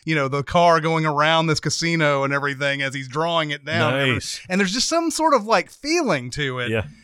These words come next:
Speaker 1: When you watch movies in that era, the French New Wave stuff, that's why people love those so much. There's
Speaker 2: Right.
Speaker 1: a life to them that's so different from what you see in that era. That movie's great, too, and I need to see the other two that they've got
Speaker 2: Yeah, yeah, yeah. They've
Speaker 1: from
Speaker 2: got a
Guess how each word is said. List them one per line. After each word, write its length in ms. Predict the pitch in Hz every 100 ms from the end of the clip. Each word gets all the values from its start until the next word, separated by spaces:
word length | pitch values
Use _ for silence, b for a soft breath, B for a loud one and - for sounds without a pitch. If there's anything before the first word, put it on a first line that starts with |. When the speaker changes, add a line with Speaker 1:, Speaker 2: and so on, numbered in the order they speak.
| B
Speaker 1:
When 120 | 170
you 140 | 240 277
watch 280 | 262 226 196
movies 420 | 226 208 175 147
in 140 | 151 151
that 200 | 147 147
era, 360 | 175 196 143
the 80 | 127
French 280 | 139 160 143
New 140 | 143
Wave 260 | 139 170 170
stuff, 260 | - 127 113
that's 300 | 170 185 -
why 320 | 175 180 175
people 480 | 156 185 175 160 147
love 240 | 160 202
those 240 | 143 123 -
so 140 | 131
much. 180 | 123 120
There's 160 | 156 -
Speaker 2:
Right. 100 | 131
Speaker 1:
a 40 |
life 520 | 131 135 156 190 - -
to 200 | 180 147
them 260 | 131 120
that's 380 | 120 - - - _
so 300 | - 190 175
different 560 | 135 135 165 - 127 -
from 140 | 131
what 100 | 135
you 80 | 120
see 240 | - 151
in 120 | 131
that 180 | 123 117
era. 320 | 131 156 123 101 b b
That 180 | 196 190
movie's 320 | 160 131 123
great, 320 | 127 143 135
too, 240 | 165 156 135
and 80 |
I 60 | 135
need 240 | 151 180
to 80 | 139
see 260 | - 151 147
the 200 | 131 127
other 180 | 139 120
two 300 | - 123 117
that 160 | 107
they've 180 | 117 110
got 220 | 120 117
Speaker 2:
Yeah, 200 | 120 107
yeah, 120 | 104
yeah. 160 | 113 113
They've 140 | 110
Speaker 1:
from 60 | 110
Speaker 2:
got 140 | 113
a 80 | 107